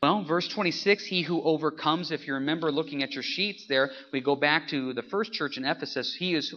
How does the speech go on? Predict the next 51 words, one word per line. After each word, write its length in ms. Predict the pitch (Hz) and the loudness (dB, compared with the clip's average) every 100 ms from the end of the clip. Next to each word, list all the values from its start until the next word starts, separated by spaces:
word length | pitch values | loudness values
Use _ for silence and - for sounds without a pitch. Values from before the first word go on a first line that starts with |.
| - | -8
one 160 | 147 160 | -2 0
who 100 | 156 | 2
that 100 | 139 | 2
overcomes 600 | 147 143 - 170 180 160 | 2 0 -4 -2 -2 -4
is 140 | 131 123 | -8 -6
one 100 | 135 | -6
that's 140 | 120 | -8
born 240 | 117 127 | -8 -8
again 160 | 123 120 | -6 -8
and 100 | 113 | -8
saved." 380 | - 185 143 123 | -6 -2 -2 -4
You 60 | 113 | -12
can 100 | 113 | -10
see 120 | 139 | -8
that 180 | 123 - | -8 -8
from 160 | 117 | -10
First 240 | 127 131 - | -8 -8 -6
John 240 | 127 117 117 | -6 -6 -4
five 260 | 123 117 117 | -4 -4 -4
five. 280 | 175 180 120 _ - - - | -2 0 -2 _ -20 -20 0
So 140 | 170 | 2
one 180 | 147 202 | 4 2
that's 160 | 180 | 2
overcome 460 | 185 160 156 170 170 | 0 0 0 0 0
is 100 | 135 | 0
one 160 | 135 151 | -2 -2
that's 260 | 165 139 | -4 -2
saved, 320 | 139 127 151 - - - | 0 0 -4 -10 -20 -4
and 100 | 160 | 2
they're 120 | 160 143 | 2 2
faithful 720 | - - 214 269 269 277 208 - | -6 -10 -2 0 0 -8 -10 -8
to 80 | |
the 180 | 165 135 | -6 -6
end. 300 | 123 107 - - - 226 | -8 -10 -18 -20 -6 2
Faithful 400 | 277 302 247 233 | 2 2 -6 -6
to 100 | 220 | -2
the 80 | |
end. 120 | 160 - - | -2 -4 0
This 160 | 285 | 0
is 140 | 339 269 | 2 0
the 100 | 277 | 0
thing 220 | 262 233 | 2 2
about 220 | 208 196 | 2 2
Christianity, 680 | - 214 - 196 185 135 120 - | 0 -2 -2 -2 0 -2 -4 -4
is 200 | 160 143 | -2 2
that 180 | 185 180 | 2 4
word 200 | 208 165 | 4 4
endurance, 760 | 135 - - 185 190 143 - | 0 -4 0 2 4 0 -4
staying 320 | - 196 185 | -6 -4 -4
strong, 500 | 147 - 214 214 165 | -8 -6 -2 0 -2
staying 320 | 151 196 156 | -4 -4 -4